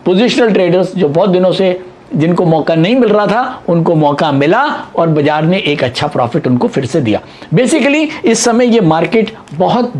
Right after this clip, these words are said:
बढ़िया चल रहा है, खासकर beginners के लिए। जो starters हैं, उनको क्या हो रहा है कि मार्केट नीचे आता है, अगर वो कहीं ट्रैप भी हो जाते हैं, तो मार्केट थोड़े दिन के बाद वापस ऊपर आता है और उनको निकलने का मौका मिल जाता है। तो मैं ये कहूँगा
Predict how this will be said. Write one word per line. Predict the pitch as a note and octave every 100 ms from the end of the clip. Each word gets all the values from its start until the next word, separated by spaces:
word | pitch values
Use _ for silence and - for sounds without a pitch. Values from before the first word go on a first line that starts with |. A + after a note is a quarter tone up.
| A#2
बढ़िया | - D#3+ C4+
चल | B3+ G3
रहा | G3+ G#3+
है, | C4 C4 -
खासकर | D#3 F#3 - A3 A#3+ - - A#2+
beginners | A2 D#3+ D#3 G3+ G#3+ -
के | F#3
लिए। | F3 G3 G#3+ - -
जो | F3+
starters | E3 - E3+ A3+ A3 G3+
हैं, | A#3+ - - - - -
उनको | G3 F#3+ A3+
क्या | A#3 G#3+
हो | G3
रहा | G#3+
है | A#3 A3+ -
कि | G#3+
मार्केट | E3+ E3 E3 G3
नीचे | E3 F3 E3
आता | G#3 F#3 G#3+
है, | G#3+
अगर | F3 F3 F#3+
वो | G3+
कहीं | F3 G#3+ F#3
ट्रैप | - - G#3+ B3+
भी | B3+
हो | A3
जाते | G3 F#3+ F#3+
हैं, | B3 B3 - A#3+
तो |
मार्केट | F3+ F3 E3 G3+ G3+ E3
थोड़े | E3+
दिन | F3 F3+
के | F#3
बाद | E3 E3+
वापस | D3 D#3 G3+ F#3+
ऊपर | F3+ G3 F3+
आता | F3+ A#3+
है |
और | A3+
उनको | F3+ F#3+
निकलने | E3+ D3+ C#3 C#3+ D3+
का | G3+
मौका | C3 C3 C3+
मिल | B2+ A#2
जाता | A2 A2+ B2+
है। | B2 - -
तो | G#3+
मैं | E3 G#3+ C#4
ये | C4
कहूँगा | - F#3 G3 A#3+